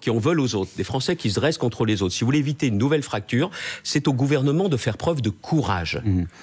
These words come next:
Speaker 1: De courage et de dire, cette loi sur le service minimum, elle a maintenant seize ans, elle doit absolument évoluer. C'est ce que je propose,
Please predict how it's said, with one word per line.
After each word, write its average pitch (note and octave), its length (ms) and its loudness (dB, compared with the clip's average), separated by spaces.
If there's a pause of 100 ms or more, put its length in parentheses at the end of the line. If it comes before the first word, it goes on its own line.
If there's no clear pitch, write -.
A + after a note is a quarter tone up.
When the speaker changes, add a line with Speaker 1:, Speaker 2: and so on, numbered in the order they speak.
Speaker 1:
De A2+ 60 6
courage A2+ 500 4 (320)
et G#2 80 0
de G#2+ 80 2
dire, D3+ 240 2
cette - 220 -2
loi C#3+ 120 2
sur - 140 -4
le F#2 60 -2
service C#3 400 0
minimum, G#2+ 360 2
elle G#2 100 0
a F#2 60 -2
maintenant G2 360 -2
seize C3 320 0
ans, G#2+ 200 0 (420)
elle B2 200 2
doit C#3+ 200 4
absolument B2+ 460 0
évoluer. A2 360 0
C'est - 180 -2
ce - 100 -2
que F3+ 140 0
je C3 100 0
propose, B2+ 640 0